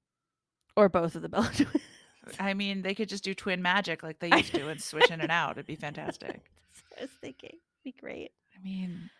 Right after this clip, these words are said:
Speaker 2: I'm not gonna lie. I, I think Nikki Bella is really beautiful. So if she wants to come back and grace me with her presence, I'm fine with that.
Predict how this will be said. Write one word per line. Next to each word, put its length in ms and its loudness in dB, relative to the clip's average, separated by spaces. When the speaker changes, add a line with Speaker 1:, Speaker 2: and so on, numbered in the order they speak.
Speaker 2:
I'm 160 0
not 200 6
gonna 180 -4
lie. 240 4
I, 120 0
I 60 -12
think 240 -8
Nikki 220 -10
Bella 320 -4
is 240 -12
really 240 -8
beautiful. 480 -8
So 240 -10
if 80 -12
she 140 -4
wants 200 -4
to 60 -14
come 160 -4
back 460 0
and 140 -8
grace 300 -4
me 120 -6
with 100 -8
her 100 -6
presence, 600 -8
I'm 160 -12
fine 300 -14
with 140 -16
that. 240 -16